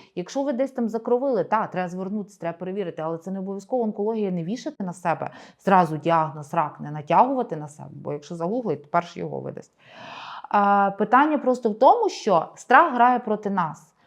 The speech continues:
Проблема від страху нікуди не пропадає. Допоки ви не були в лікаря, допоки оця от, оцей от інструмент, який ми дивилися,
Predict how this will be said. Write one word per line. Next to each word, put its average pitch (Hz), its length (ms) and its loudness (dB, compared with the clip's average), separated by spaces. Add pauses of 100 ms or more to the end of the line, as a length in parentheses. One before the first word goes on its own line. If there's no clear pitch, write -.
(240)
Проблема 254 520 8
від 196 180 0
страху 269 460 6
нікуди 208 460 -2
не 208 140 2
пропадає. 190 640 -6 (460)
Допоки 254 420 8
ви 302 120 6
не 277 120 8
були 240 200 6
в 285 80 4
лікаря, 185 340 4
допоки 277 440 4
оця 247 440 8
от, 277 340 6 (180)
оцей 262 300 6
от 240 160 4
інструмент, 226 540 2
який 180 220 -2
ми 175 100 0
дивилися, 175 640 -2